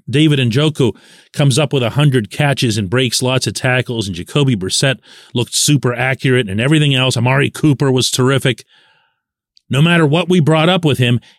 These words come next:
he'd come back with Chubb. So that means Chubb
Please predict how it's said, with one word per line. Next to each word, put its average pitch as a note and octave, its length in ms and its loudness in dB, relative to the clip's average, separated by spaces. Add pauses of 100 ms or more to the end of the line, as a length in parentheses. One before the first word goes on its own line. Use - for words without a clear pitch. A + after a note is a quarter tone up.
he'd E3+ 360 -2
come D#3 220 2
back C#3+ 300 0
with C3 260 0
Chubb. B2+ 420 -2 (320)
So - 160 -2
that A3+ 240 0
means A#3+ 420 2
Chubb E3 680 0